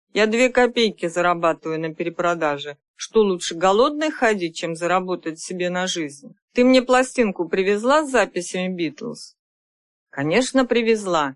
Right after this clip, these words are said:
Я за ней аж в Москву ездил на выходных.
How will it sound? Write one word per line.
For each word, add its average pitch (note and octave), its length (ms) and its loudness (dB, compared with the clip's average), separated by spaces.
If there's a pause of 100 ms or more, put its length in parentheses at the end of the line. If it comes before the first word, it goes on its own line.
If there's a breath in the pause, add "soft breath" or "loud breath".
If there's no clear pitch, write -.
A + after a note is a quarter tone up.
Я D#3+ 140 -2
за G#3 160 2
ней A3 160 4
аж G#3 180 0
в G#3+ 60 -4
Москву A3+ 420 0
ездил D3+ 520 -4
на E3 120 -6
выходных. D#3 600 -4